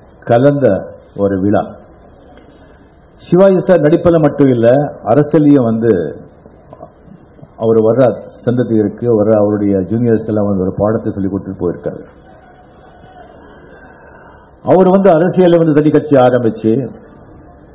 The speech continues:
அரசியல்ல நின்னு அவருடைய தொகுதியிலேயே அவர் தோத்து போயிட்டாரு. அது வந்து அவருக்கு வந்து அவமானம், நடந்த அவமானம் இல்ல, அந்த தொகுதி மக்களுக்கு நடந்த அவமானம்.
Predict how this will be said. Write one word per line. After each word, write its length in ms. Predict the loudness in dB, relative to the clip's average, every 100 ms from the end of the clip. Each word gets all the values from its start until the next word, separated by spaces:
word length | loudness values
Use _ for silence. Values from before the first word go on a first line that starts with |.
| -20 _ _ _ _ -6
அரசியல்ல 520 | -2 0 2 0 0
நின்னு 540 | -4 -4 -4 -6 -8 -12 -20 _ -20 -20 _ -20 -20 _ -6
அவருடைய 520 | 2 4 4 4 4
தொகுதியிலேயே 720 | 2 2 2 4 4 4 4 2 0 -12 -20
அவர் 240 | -2 -2 0
தோத்து 280 | 0 -2 -2
போயிட்டாரு. 540 | -4 -4 -8 -10 -14 -20 -20 -20 _ _ _ _ _ _ -20 _ _ _
அது 300 | -2 2 4
வந்து 340 | 4 2 2 2 2
அவருக்கு 520 | 2 4 2 0 0
வந்து 220 | 0 4
அவமானம், 340 | 4 4 0
நடந்த 240 | 0 -2 0
அவமானம் 460 | 2 2 -2 -2
இல்ல, 320 | -4 -2 -4 -4
அந்த 260 | -6 -6 -4
தொகுதி 440 | -2 2 2 0
மக்களுக்கு 760 | -4 -4 -6 -2 0 0 0 0
நடந்த 340 | 0 0 0
அவமானம். 680 | 0 2 0 -2 -4 -10 -16